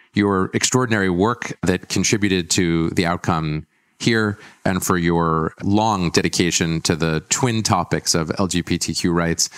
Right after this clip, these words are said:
and statutory interpretation, which magically and perfectly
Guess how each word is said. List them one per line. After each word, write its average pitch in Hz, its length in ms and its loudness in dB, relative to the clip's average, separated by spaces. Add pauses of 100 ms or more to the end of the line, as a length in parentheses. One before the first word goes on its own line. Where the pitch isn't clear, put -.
(140)
and 101 120 0
statutory 107 480 0
interpretation, 98 600 2
which 92 200 0
magically 95 480 2
and 85 120 -2
perfectly 85 480 0